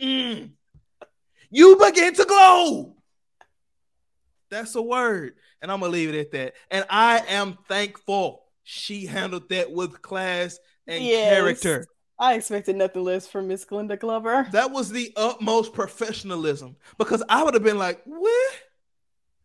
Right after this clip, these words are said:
Speaker 1: You feel me?
Speaker 2: <laughs>
Speaker 1: She handled it. She handled it.
Speaker 2: Nah,
Speaker 1: She
Speaker 2: she
Speaker 1: was
Speaker 2: got
Speaker 1: the
Speaker 2: her
Speaker 1: perfect
Speaker 2: business for real.
Speaker 1: She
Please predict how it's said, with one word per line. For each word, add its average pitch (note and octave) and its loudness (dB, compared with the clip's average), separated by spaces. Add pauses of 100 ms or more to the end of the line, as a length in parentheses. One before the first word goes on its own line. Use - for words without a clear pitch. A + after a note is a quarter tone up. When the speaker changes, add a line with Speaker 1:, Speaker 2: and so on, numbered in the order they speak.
(200)
Speaker 1:
You G#3+ -12
feel C#4+ -6
me? G#3 -8 (540)
Speaker 2:
<laughs> E4+ -4 (520)
Speaker 1:
She A#3+ -10
handled A3+ -2
it. G#3 -4 (260)
She C#4+ -12
handled A#3+ -6
it. A3+ -6
Speaker 2:
Nah, A3+ 2
Speaker 1:
She A3+ 2
Speaker 2:
she F4+ 0
Speaker 1:
was F4 4
Speaker 2:
got A#3+ 6
Speaker 1:
the A3+ -2
Speaker 2:
her G#3 -2
Speaker 1:
perfect A3 2
Speaker 2:
business G3 -6
for D#3 -10
real. E3 -8
Speaker 1:
She F4 -6